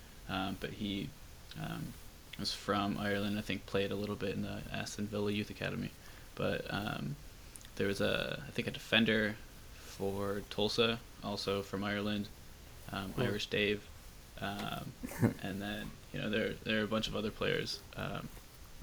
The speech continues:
Speaker 1: either
Speaker 3: Hmm.
Speaker 1: Irish, Northern Irish, or, or British. I think that's a, a strong source of, of players, um,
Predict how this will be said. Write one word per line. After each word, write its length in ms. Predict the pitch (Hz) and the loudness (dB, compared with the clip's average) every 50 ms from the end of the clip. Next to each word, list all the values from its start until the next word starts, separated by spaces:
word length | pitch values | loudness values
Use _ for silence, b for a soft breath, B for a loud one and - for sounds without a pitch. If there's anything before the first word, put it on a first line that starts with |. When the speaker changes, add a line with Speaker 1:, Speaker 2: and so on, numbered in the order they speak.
| - - - - | -8 -6 -2 0
Speaker 1:
either 140 | 98 104 98 | 2 6 6
Speaker 3:
Hmm. 100 | 117 - | 8 8
Speaker 1:
Irish, 340 | 104 101 107 107 - - | 6 6 4 4 2 2
Northern 260 | 98 95 98 101 104 - - 104 | 2 2 2 2 0 -2 -4 -2
Irish, 220 | 104 107 104 - - | -2 0 0 0 0
or, 180 | 95 95 95 95 - | 0 -2 -2 -2 -2
or 180 | 104 101 104 104 - - | -2 -2 -2 -4 -6 -4
British. 380 | - 107 104 107 110 - - - - - - - - - - - - | -2 0 0 2 0 -2 -4 -6 -8 -12 -14 -14 -14 -14 -14 -8 -4
I 20 | |
think 140 | - 110 - | -4 -2 0
that's 200 | - 101 - - | 0 0 2 2
a, 280 | 104 107 95 85 - - - - - - - - - - - - - - - - - - - - - - - - - - - - - - | 2 2 2 2 0 -4 -6 -10 -12 -14 -14 -14 -14 -14 -14 -14 -14 -14 -14 -14 -14 -14 -14 -14 -14 -14 -14 -12 -12 -12 -12 -12 -8 -2
a 40 | - | 0
strong 280 | - - 117 107 104 | 6 6 8 8 8
source 320 | - - - 101 101 98 - | 6 4 4 4 4 4 2
of, 180 | 95 - - | 0 -2 -2
of 200 | - 98 104 - - | -2 -2 -2 -2 2
players, 540 | - 110 104 101 101 101 104 101 - - - - - - - | 6 8 10 10 10 8 6 4 2 0 -6 -8 -10 -6 -6
um, 520 | 98 95 98 101 101 101 - - - - | -4 -4 -4 -4 -4 -4 -4 -4 -6 -6